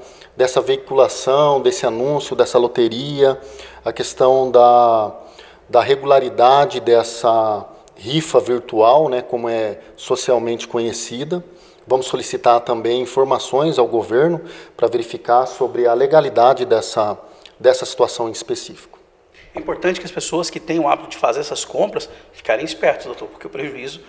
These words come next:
Speaker 2: pode ser grande.
Speaker 1: Sem dúvida. Como é, é, é algo realizado de forma amadora, sem autorização, sem controle dos órgãos responsáveis, ah, não existe uma garantia de idoneidade,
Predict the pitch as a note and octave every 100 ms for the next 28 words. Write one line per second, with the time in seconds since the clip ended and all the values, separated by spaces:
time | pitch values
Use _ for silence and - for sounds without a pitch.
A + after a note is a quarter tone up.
0 | - _ - D3 - C#3+ E3 - D3 C3+
1 | A2+ - - - - - - - - F3
2 | F3 A#2 - G#2 - - - - E3+ F#3
3 | F3 D#3 D3 C3+ B2 A#2+ B2 A#2+ B2 B2
4 | A#2 A2+ G#2 A#2 B2 A2 G#2+ A2 A2 G#2+
5 | A2+ - A#2 A#2 A2+ A2+ A2 G2 - _
6 | _ - D3 C3 A#2 B2+ C#3 A2 - -
7 | D3 C#3+ A#2+ A#2+ A2+ - A#2+ - D3 D#3
8 | D3 - B2+ D3 C#3+ G2+ - - - -
9 | A#2 A2+ A2+ B2+ C#3 B2 A2 B2 - A#2
10 | G2+ B2+ D3 E3 A2+ - - - - -
11 | - - - - _ - A#2+ B2 A2+ -
12 | - - C3+ D3 E3+ E3 D#3+ - E3+ D#3
13 | D#3+ F3 F3+ - - D3 F3+ D3 G2 -
14 | - - - A2+ D#3 - D#3 F3 E3+ C3
15 | C3+ E3 -